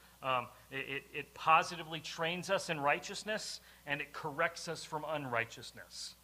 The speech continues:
Scripture is profitable to teach you how to live a godly life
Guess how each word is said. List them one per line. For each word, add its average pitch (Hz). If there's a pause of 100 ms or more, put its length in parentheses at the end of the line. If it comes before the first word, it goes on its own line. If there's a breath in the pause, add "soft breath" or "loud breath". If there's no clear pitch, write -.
(1400 loud breath)
Scripture -
is 147
profitable 135
to 127
teach -
you 180
how 160
to 156
live 135
a 147
godly 131
life 110